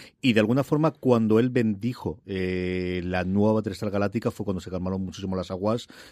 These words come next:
eh, especialmente que había ido con el cambio de sexo del, del personaje de Starbuck y muchas otras cosas. Y es alguien que, que de alguna forma otorgó el, el paso entre el, un fandom y otro.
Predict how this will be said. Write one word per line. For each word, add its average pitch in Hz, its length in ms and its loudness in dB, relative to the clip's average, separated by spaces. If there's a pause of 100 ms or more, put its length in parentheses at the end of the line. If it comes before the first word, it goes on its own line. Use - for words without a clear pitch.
eh, - 80 -8
especialmente 87 560 -8
que 92 60 -6
había 85 120 -4
ido 90 140 -2
con 90 140 -4
el 82 40 -6
cambio 82 200 -4
de 82 60 -2
sexo - 280 -8
del, 85 200 -6
del 85 120 -8
personaje 85 320 -8
de 82 80 -6
Starbuck 95 340 -6
y 95 60 -6
muchas 82 260 -10
otras 78 180 -10
cosas. 82 340 -12
Y 82 60 -8
es - 180 -12 (260)
alguien 92 340 -4
que, 90 140 -6
que 90 200 -4
de 87 80 -4
alguna 92 220 -4
forma 90 500 -4
otorgó 90 580 0
el, 90 120 -2
el 90 180 -2
paso 95 320 -4
entre 87 280 -4
el, 90 140 -6
un 98 120 -8
fandom 82 380 -6
y 73 60 -10
otro. - 260 -14